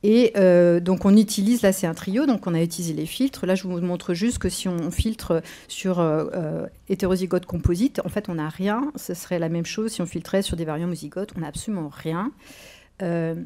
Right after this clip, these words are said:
avec des filtres qui sont de frais d'impact, de, de, d'impact, de fréquence et de qualité. Et par contre, si on filtre sur, euh,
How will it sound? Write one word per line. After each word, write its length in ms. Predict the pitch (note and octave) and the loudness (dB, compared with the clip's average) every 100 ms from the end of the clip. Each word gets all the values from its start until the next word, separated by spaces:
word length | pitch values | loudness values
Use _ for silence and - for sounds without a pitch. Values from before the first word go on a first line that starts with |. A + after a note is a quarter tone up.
| - _ _ _ - | -14 _ _ _ -2
avec 360 | E3+ F3 - | 0 0 -2
des 80 | F3 | -4
filtres 480 | E3 A#3 G#3+ - - - | 0 0 0 -4 -16 -14
qui 140 | F#3 | -14
sont 300 | - F3+ F3 | -6 -6 -6
de 120 | D#3 | -8
frais 220 | D#3 - F#3 | -8 -4 -2
d'impact, 600 | E3+ D3+ G#3 C4 - - _ _ | -2 -2 -2 -2 -6 -20 _ _
de, 140 | F3 | -10
de, 220 | F3 F3 D3 | -6 -6 -6
d'impact, 480 | - E3 F#3+ G#3+ | -4 0 0 0
de 60 | F3+ | -2
fréquence 580 | - E3 F3+ G3+ A#3+ - - - _ | -2 -2 -2 -2 -4 -12 -18 -20 _
et 100 | G3 | 2
de 120 | F#3 | 2
qualité. 540 | F#3 E3+ D#3+ - G#3+ E4+ _ _ _ _ _ - - - - | -2 -4 -4 -4 -4 -4 _ _ _ _ _ -16 -16 -20 -2
Et 60 | F3 | 2
par 180 | F3 - | 2 4
contre, 240 | G#3 C#4 | 6 6
si 140 | - G3 | 6 0
on 80 | |
filtre 340 | E3+ G#3+ G#3 F#3+ | -2 -6 -8 -10
sur, 320 | - F#3 F3+ | -8 -4 0
euh, 220 | D#3+ D#3 | 2 0